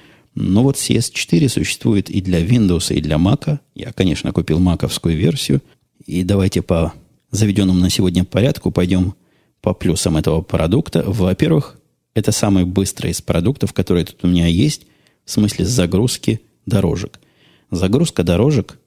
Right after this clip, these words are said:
даже на получасовой подкаст или сорокаминутный, которым является мой еженедельный, она, процесс порой довольно долгий был в гараже, пока он строил эту картинку, а ничего без картинки, собственно, сделать нельзя было. Нельзя было увидеть, где заканчивается один фрагмент,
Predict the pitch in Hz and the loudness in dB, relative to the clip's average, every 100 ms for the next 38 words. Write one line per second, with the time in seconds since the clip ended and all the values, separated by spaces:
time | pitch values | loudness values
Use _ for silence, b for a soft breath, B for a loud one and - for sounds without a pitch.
0 | _ _ 123 107 104 98 87 85 82 - | _ _ -12 -2 0 2 2 2 0 0
1 | 95 - 95 87 160 - - - 82 - | 0 -2 -2 0 0 0 -2 -2 -4 -6
2 | - - 76 - 76 - 78 78 123 - | -10 -8 -8 -2 -2 0 0 2 0 0
3 | 113 85 - 82 82 82 85 82 80 80 | -2 0 0 0 0 0 0 0 0 0
4 | 76 95 85 85 107 156 131 b b b | 0 -2 -2 -2 0 2 0 b b b
5 | _ 92 92 139 - _ _ - 92 - | _ -2 2 2 0 _ _ -2 -2 0
6 | 120 - - - _ - 90 95 95 92 | -2 -2 -10 -16 _ -2 0 2 2 2
7 | 90 92 92 80 78 76 - 69 90 80 | 2 2 2 -2 -4 -6 -4 -4 -4 -2
8 | 80 78 107 127 156 b b b _ - | 0 0 0 0 -2 b b b _ -4
9 | - 98 90 - 101 85 82 - 85 - | 0 2 0 0 0 0 -2 -2 -2 -2
10 | - 78 143 - - _ _ _ 85 82 | 0 0 2 -2 -6 _ _ _ -4 -4
11 | 85 120 107 90 - 78 - 127 135 - | -2 -2 0 0 -2 -4 -2 0 0 -2
12 | - - 90 92 90 87 98 87 76 69 | -6 -2 -2 0 -2 0 0 0 -2 -2
13 | - - b b b 104 90 98 92 90 | -4 -6 b b b -2 0 2 0 2
14 | 90 90 90 82 90 80 76 82 80 80 | 2 2 2 0 0 -2 0 -2 -2 -2
15 | - - 71 92 147 - 90 98 95 92 | -4 -4 -2 0 0 0 -2 2 2 0